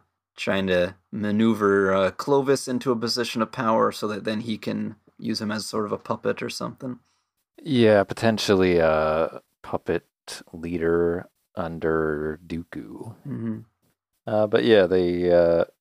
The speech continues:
Speaker 2: they fled Scipio in the previous episode, and now they're on Coruscant.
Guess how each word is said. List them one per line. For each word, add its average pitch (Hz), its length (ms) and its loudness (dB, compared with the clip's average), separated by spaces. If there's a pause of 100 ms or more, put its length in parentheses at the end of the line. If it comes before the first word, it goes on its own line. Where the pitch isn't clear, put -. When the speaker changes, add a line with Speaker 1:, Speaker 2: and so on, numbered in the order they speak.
(260)
Speaker 2:
they 90 260 2
fled 107 680 0 (560)
Scipio 110 920 -2
in 107 80 -12
the 90 100 -4
previous 92 520 -6
episode, 95 560 2
and 82 120 -4
now 82 200 -4
they're 80 220 -2
on 76 260 -8
Coruscant. 78 880 -8